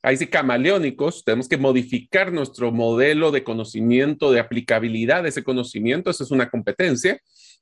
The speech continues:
¿Cómo puedo yo, si va a haber una situación parecida, es igual adelante al que me pasó en el, en el, lo que hice anteriormente, o este tiene algún factor diferente? Y aquí voy a entrar a un tema que solo quisiera, porque esto me, me gusta en el tema de promoverse a sí mismo. Y tenemos que tener un concepto que se llama humildad intelectual.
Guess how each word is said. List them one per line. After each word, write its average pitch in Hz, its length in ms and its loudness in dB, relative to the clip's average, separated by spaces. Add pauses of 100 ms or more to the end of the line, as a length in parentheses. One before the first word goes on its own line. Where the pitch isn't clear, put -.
(100)
¿Cómo 208 420 4
puedo 196 320 4
yo, 165 320 2
si - 160 -2
va 123 160 2
a 147 40 2
haber 165 200 0
una 185 140 0
situación 151 400 -4
parecida, 147 380 0
es 180 100 -6
igual 135 320 2
adelante 240 320 0
al 202 80 -4
que 208 80 -2
me 196 100 -4
pasó 185 240 0
en 214 80 0
el, 208 240 -6
en 151 160 0
el, 143 160 0
lo 139 160 0
que 151 100 -2
hice 160 140 -4
anteriormente, 196 840 0 (420)
o 131 180 6
este 147 180 0
tiene 160 200 2
algún 156 180 0
factor 143 340 -2
diferente? 196 680 0 (240)
Y - 80 0
aquí 196 160 0
voy 220 140 4
a - 20 4
entrar 214 280 -2
a 208 60 0
un 196 80 -2
tema 214 240 -2
que 185 180 -2
solo 180 220 0
quisiera, 170 320 -2
porque 135 180 -6
esto - 180 -2
me, 123 300 0
me 123 120 0
gusta 151 260 -2
en 170 80 0
el 123 180 -2
tema 147 200 0
de 156 60 -6
promoverse 120 420 -2
a - 20 -6
sí 135 100 -4
mismo. 135 300 -2 (380)
Y 156 140 -4
tenemos 156 380 2
que 185 120 -2
tener 143 320 0
un 180 100 0
concepto 170 480 -2
que 135 80 -2
se 127 140 2
llama 151 360 0
humildad 143 580 4
intelectual. 123 800 -2